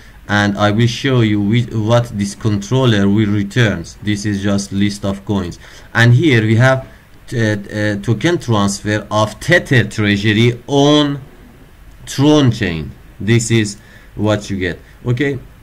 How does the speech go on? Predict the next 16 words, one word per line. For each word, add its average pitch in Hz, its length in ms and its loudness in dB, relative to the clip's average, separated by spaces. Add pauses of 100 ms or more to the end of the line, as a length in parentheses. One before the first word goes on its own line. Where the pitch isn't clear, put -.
(380)
this 175 260 2
is 214 80 0
under 190 260 2
development, 123 720 4
and 113 140 2
let 147 100 4
me 170 100 2
go 170 220 2
here 135 420 2
now 113 280 2
in 127 100 4
the 120 100 4
main 131 320 2
page. 101 300 -2
Let's 127 220 0
see, 135 300 -2